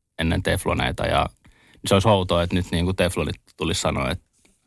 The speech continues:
sä et saa tehdä sooloja. Ja lisäksi myös Pyhimys, niin kyllä se tekee soolojuttuja, vaikka se on nyt, niinku, tauolla vähän tosta Pyhimyksestä, mutta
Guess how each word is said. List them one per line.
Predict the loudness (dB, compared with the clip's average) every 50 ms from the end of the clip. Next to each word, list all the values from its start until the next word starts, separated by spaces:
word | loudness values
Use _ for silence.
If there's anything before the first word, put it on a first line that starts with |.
| _ _ _ _ _
sä | -2 0
et | 0 2
saa | 0 0
tehdä | 0 0 0 0
sooloja. | 0 0 0 0 2 2 2 0 0 0 0 0
Ja | 0 0 -2 -2 -4 -8 _ _ _ -2
lisäksi | 0 2 4 4 2 2 4
myös | 4 4 4 2 -2 -8 -18 _ 2
Pyhimys, | 4 4 4 4 2 0 -2 -4
niin | -4 -2
kyllä | 0 0 0 0
se | 0 0
tekee | -2 0 2 2 0 0 -2 -6 -12 _ -6
soolojuttuja, | 0 2 2 2 2 2 -2 -4 -2 -2 0 2
vaikka | 2 2 0
se | 0 2
on | 2
nyt, | 2 0 -2 -8 -14 _ _ -4
niinku, | -4 -2 -2 -2
tauolla | 2 2 4 4 4 2 0 -2 -2 -4 -4
vähän | -6 -6 -8 -8 -10 _ _ _ _ _ _ _ _ _ _ _ _ _ _ _ _ -2
tosta | -2 0 0 -2
Pyhimyksestä, | -2 0 0 0 0 -2 -2 -4 -4 -4 -4 -4 -4 -4 -4
mutta | -4 -4 -6 -2 0 0 0